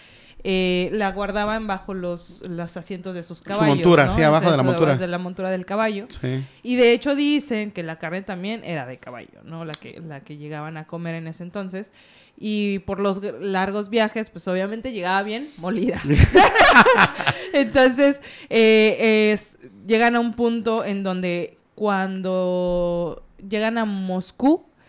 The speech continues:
Speaker 1: es cuando en Moscú conocen la tartar de, de la carne,
Speaker 2: Sí,
Speaker 1: ¿no?
Speaker 2: el
Speaker 1: Y le
Speaker 2: steak
Speaker 1: llaman
Speaker 2: tartar.
Speaker 1: el steak tartar y le llaman steak
Speaker 2: Sí.
Speaker 1: tartar. Y en ese entonces, pues, ya empezó a innovarse un poquito más, ya le ponían una yema de huevo,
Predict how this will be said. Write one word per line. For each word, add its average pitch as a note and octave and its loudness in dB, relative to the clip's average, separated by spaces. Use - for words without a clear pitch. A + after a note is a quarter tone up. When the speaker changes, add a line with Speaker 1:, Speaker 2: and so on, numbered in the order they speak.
Speaker 1:
es G#3 -4
cuando G#3+ -4
en F#3+ -8
Moscú F#3 -12
conocen G#3+ -8
la F3+ -8
tartar E3+ -8
de, D3+ -10
de C#3+ -12
la C#3 -18
carne, F3+ -6
Speaker 2:
Sí, D3 -2
Speaker 1:
¿no? D3 4
Speaker 2:
el - 0
Speaker 1:
Y - -6
le E3 0
Speaker 2:
steak D#3 -2
Speaker 1:
llaman E3 2
Speaker 2:
tartar. - 2
Speaker 1:
el F3+ -4
steak G#3 -4
tartar G#3 -2
y A3+ -6
le E3+ -6
llaman F3 -2
steak - -8
Speaker 2:
Sí. - -20
Speaker 1:
tartar. G3+ -2
Y B3 0
en A3 0
ese A3 -2
entonces, G#3 -6
pues, F3 -10
ya E3+ -4
empezó F3 -8
a F3+ -8
innovarse F3 -8
un F#3+ -8
poquito F#3+ -10
más, A3 -6
ya F3+ -10
le D#3+ -14
ponían D#3+ -14
una D#3+ -10
yema D#3+ -6
de F3 -2
huevo, G3+ -2